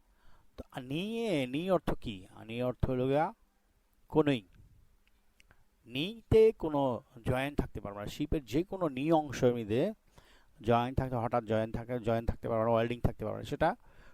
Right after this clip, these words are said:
থ্রু প্লেট হতে হবে, পরা-, সরাসরি প্লেট হতে হবে। এই থিওরির under-এ এখানে ডাবলার দেওয়া হইতেছে। যাই হোক,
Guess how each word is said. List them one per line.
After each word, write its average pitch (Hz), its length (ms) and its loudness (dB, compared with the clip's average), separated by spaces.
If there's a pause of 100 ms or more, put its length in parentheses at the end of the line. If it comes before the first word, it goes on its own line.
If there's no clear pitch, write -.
(180)
থ্রু 208 240 10
প্লেট 143 300 2
হতে 110 200 -8
হবে, 98 240 -8 (200)
পরা-, 113 220 0
সরাসরি 127 400 0
প্লেট 185 280 -2
হতে 113 180 -4
হবে। 101 240 -10 (1120)
এই 180 200 0
থিওরির 151 440 0
under-এ 156 440 -2 (180)
এখানে 120 420 -8
ডাবলার 110 400 -6
দেওয়া 113 220 -4
হইতেছে। - 440 -14 (1400)
যাই 127 200 2
হোক, 143 220 2